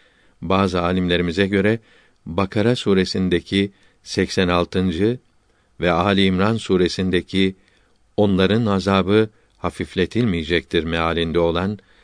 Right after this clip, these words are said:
seksen sekizinci ayeti kerime gösterilince, "Zaman bakımından hafifletilmeyecek, sonsuz azap göreceklerdir." demişlerdir.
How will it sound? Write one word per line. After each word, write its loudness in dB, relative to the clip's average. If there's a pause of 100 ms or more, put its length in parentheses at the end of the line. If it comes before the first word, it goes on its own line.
(140)
seksen -2
sekizinci -2
ayeti 0
kerime 0
gösterilince, 0 (280)
"Zaman 0
bakımından 0
hafifletilmeyecek, -2 (460)
sonsuz -2
azap 0
göreceklerdir." -4 (360)
demişlerdir. -4